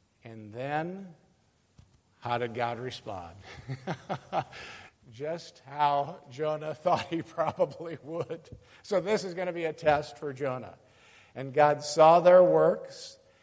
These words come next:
and they turned from their evil way,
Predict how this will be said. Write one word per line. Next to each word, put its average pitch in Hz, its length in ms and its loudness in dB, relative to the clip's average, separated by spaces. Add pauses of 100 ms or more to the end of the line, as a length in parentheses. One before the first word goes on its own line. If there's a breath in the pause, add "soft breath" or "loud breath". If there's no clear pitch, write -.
(240 soft breath)
and 131 240 -10
they 120 200 -8
turned 151 520 -10
from 151 160 -10
their 151 160 -8
evil 147 440 -8
way, 151 520 -4